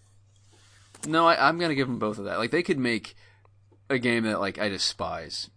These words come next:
and just close, and I'll still love them for Walking Dead and Tales of the Borderlands. I will play Tales of the Borderlands one more time.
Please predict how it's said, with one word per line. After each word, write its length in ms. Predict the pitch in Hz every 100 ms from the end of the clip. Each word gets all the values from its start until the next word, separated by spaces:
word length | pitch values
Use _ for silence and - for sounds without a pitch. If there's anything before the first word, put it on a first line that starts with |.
| _
and 200 | 113 107
just 200 | 101 95
close, 480 | - 110 92 82 -
and 100 | 95
I'll 140 | 104 101
still 440 | - - 101 95
love 220 | 98 92
them 160 | - 92
for 140 | 90
Walking 340 | 90 87 - 82
Dead 160 | 92
and 80 | -
Tales 240 | - -
of 60 | -
the 40 | -
Borderlands. 440 | - - - - _ _ -
I 80 | 165
will 120 | 175
play 240 | - 139
Tales 300 | 123 127 120
of 60 | 117
the 60 | 107
Borderlands 400 | 104 98 95 95
one 140 | 95
more 160 | 95 -
time. 280 | - -